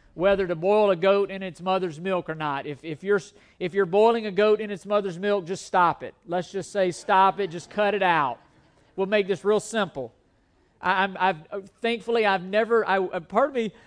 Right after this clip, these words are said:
I would love to get a call like that maybe versus some of the other calls that I get. "Hey, Chris, can you help me get through this boiling?" No, just stop it. Boil something else in the milk and be done with it. But, uh, we're,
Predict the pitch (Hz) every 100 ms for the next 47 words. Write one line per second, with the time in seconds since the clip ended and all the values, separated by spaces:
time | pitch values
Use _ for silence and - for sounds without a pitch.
0 | - 214 247 208 240 277 247 208 190 196
1 | 190 185 175 160 190 170 180 160 160 185
2 | 180 180 - 196 185 185 214 214 190 175
3 | 160 151 156 _ _ - 180 175 170 190
4 | 196 254 - 311 240 - 226 277 294 269
5 | 240 254 - 247 240 233 180 180 226 233
6 | - 185 190 165 147 - - 208 - 180
7 | 156 151 170 _ _ _ _ _ _ 160
8 | 226 233 214 214 202 190 185 175 180 170
9 | 160 165 165 160 156 151 170 165 147 139
10 | 135 151 156 165 156 143 - _ _ _
11 | _ _ - 185 233